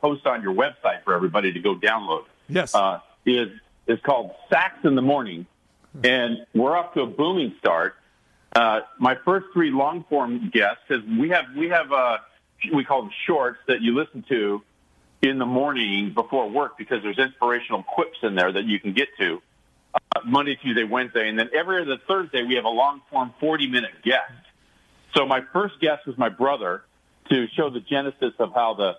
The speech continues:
Speaker 1: kind of the Saxons got going.
Speaker 2: Yes.
Speaker 1: And then my second long-form guest, which I already played, was Steve Garvey, the great Steve Garvey from the Dodgers. And my third guest, which comes into the music industry, 'cause the byline of Sax in the Morning is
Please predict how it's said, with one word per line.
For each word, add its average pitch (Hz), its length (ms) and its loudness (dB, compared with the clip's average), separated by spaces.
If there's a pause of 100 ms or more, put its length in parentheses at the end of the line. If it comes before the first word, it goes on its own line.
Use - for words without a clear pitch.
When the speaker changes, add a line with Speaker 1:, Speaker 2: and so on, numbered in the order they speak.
(120)
Speaker 1:
kind 131 140 0
of 107 60 0
the 104 140 0
Saxons 123 420 -2
got 92 220 0
going. 104 340 0 (120)
Speaker 2:
Yes. 131 380 -8 (240)
Speaker 1:
And 131 100 4
then 147 220 -2 (300)
my 139 220 2
second 226 280 0
long-form 139 480 0
guest, 131 300 0
which 120 240 -2
I - 20 4
already 120 200 0
played, 117 340 0
was 110 160 -6
Steve 139 220 0
Garvey, 131 440 0
the 101 80 -8
great 123 260 0 (100)
Steve 131 220 -2
Garvey 101 440 -2 (380)
from 113 120 2
the 107 60 2
Dodgers. 95 480 -2 (100)
And 117 320 0 (380)
my 135 140 4 (120)
third 220 280 0
guest, 120 360 0
which 120 240 -2
comes 131 200 -2
into 113 140 0
the 113 100 0
music 143 340 -2
industry, 101 460 -2
'cause 123 200 -2 (160)
the 117 80 0
byline 123 760 0
of 98 180 -4
Sax 123 260 2
in 127 80 -6
the 110 40 0
Morning 120 300 2
is 87 100 0